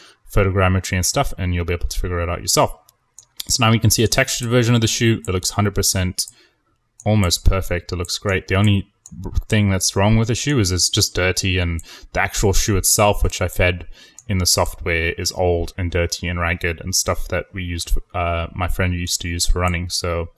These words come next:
um, that's no fault of the software itself. So that stuff we cleaned up in the end, um, through Photoshop's textures and stuff like that. Um, and yeah, it looks pretty great. Then after that, retopologize the whole shoe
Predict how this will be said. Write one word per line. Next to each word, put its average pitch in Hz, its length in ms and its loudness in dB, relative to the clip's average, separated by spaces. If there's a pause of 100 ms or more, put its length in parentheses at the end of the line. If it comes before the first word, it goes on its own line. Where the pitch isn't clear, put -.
(540)
um, 87 640 -2
that's - 320 0
no 90 280 2
fault - 440 -6
of 90 100 -8
the 87 80 -6
software - 460 -2
itself. - 460 -4
So - 200 -4
that 98 160 0
stuff - 300 0
we 104 60 -2
cleaned 101 280 -2
up 98 140 -2
in 92 80 -2
the 92 120 0
end, 90 340 -2 (680)
um, 90 320 0
through 95 220 -6
Photoshop's - 840 0
textures 123 480 -2
and 113 100 0
stuff - 200 -4
like 113 100 -2
that. 110 300 2 (100)
Um, 87 400 -2 (1400)
and 98 420 2
yeah, 151 200 4
it 92 40 2
looks 95 320 -4 (140)
pretty 110 300 4
great. 113 280 2 (240)
Then 104 120 2
after 117 260 2
that, 110 380 4
retopologize 104 960 4
the 92 80 -2
whole 90 140 0
shoe 175 340 2